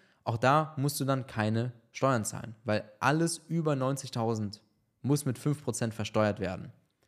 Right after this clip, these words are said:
Du hast hier allerdings in Dubai auch eine Buchhaltungspflicht. Das ist jetzt seit neuestem so, das war vorher nicht so,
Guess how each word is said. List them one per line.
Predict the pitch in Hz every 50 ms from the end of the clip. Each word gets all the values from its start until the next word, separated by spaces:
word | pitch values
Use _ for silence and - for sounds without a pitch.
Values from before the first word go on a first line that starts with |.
| _ _ _ _ _ _ _
Du | - 127 110
hast | 120 165 180 - -
hier | 208 180 -
allerdings | 113 135 151 147 156 170 170 170
in | - 131 123
Dubai | 117 120 107 113 117 120
auch | 104 113 123
eine | - 151 165 165
Buchhaltungspflicht. | 143 160 202 - - 127 107 101 104 95 - - - - 107 98 - - - _ _ _ _ _ _ _ _ _ _
Das | - 113 -
ist | - - - 202 233 - - - - - _ _ _ _ _
jetzt | - 123 131 143 147 - - - - - - -
seit | - 117 117 110 107 -
neuestem | 107 104 107 131 175 202 - - 220 202
so, | 202 220 226
das | 208 170 147 - 127
war | 127 127 131
vorher | - - 127 117 113 104 98
nicht | 110 151 - - - -
so, | - 165 196 254 247 - -